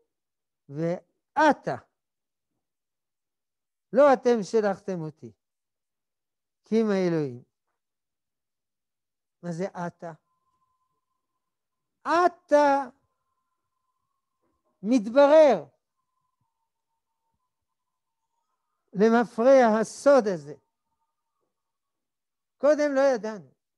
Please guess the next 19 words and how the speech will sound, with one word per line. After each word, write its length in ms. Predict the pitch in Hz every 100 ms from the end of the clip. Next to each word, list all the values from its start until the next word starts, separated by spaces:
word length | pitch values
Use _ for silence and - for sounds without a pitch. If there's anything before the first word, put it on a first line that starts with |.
| _ _ -
אתם 280 | 196 277 294
לא 40 | 262
ידעתם, 420 | 214 175 156 147 _
אני 240 | 226 269 294
לא 60 |
ידעתי 420 | 269 208 208 -
מה 200 | 202 262
קורה 440 | 269 240 233 190 202 -
פה 220 | 196 202 151 _ _ _
עם 160 | 226 233
המכירה, 880 | 233 220 208 214 220 190 208 196 185
איזו-, 460 | 190 190 226 240 - _ _ _ _ _ _
עכשיו 480 | 190 180 - 285 269 220 _ _ _ _ _ _ _ _ _ _ -
הכל 260 | 202 226 208
התברר. 360 | 175 143 147 - _ _ _ _ _ _ _ _ _ _ _ _ _
שהכל 460 | - 220 - 254 262
היה 340 | 226 220 233
תוכנית 600 | 226 202 160 175 220 226 - _ _ _ _ _ _ _ _ _ _ 190
אלוקית. 1500 | 185 180 170 - 156 151 143 139 135 131 127 123 123 127